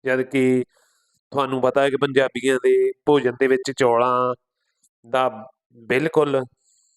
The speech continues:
ਵਿਸ਼ੇਸ਼ ਥਾਂ ਤਾਂ ਬੇਸ਼ੱਕ ਨਹੀਂ ਹੈਗਾ, ਪਰ ਫਿਰ ਵੀ ਇਹ ਸਾਡੀ ਭਾਰਤੀਆਂ ਦੀ ਖੁਰਾਕ ਦਾ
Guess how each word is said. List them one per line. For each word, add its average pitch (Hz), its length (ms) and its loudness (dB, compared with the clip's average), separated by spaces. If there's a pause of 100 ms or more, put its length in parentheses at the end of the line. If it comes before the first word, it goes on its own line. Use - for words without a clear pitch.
(580)
ਵਿਸ਼ੇਸ਼ 131 420 0
ਥਾਂ 151 280 0
ਤਾਂ 175 160 0
ਬੇਸ਼ੱਕ 135 320 -2
ਨਹੀਂ 170 240 -4
ਹੈਗਾ, 143 200 2 (440)
ਪਰ 139 120 -2
ਫਿਰ 135 200 0
ਵੀ 139 160 0 (1120)
ਇਹ 139 120 -6
ਸਾਡੀ 135 640 -4 (380)
ਭਾਰਤੀਆਂ 135 420 -2
ਦੀ 131 100 -2
ਖੁਰਾਕ 120 400 -2
ਦਾ 120 160 2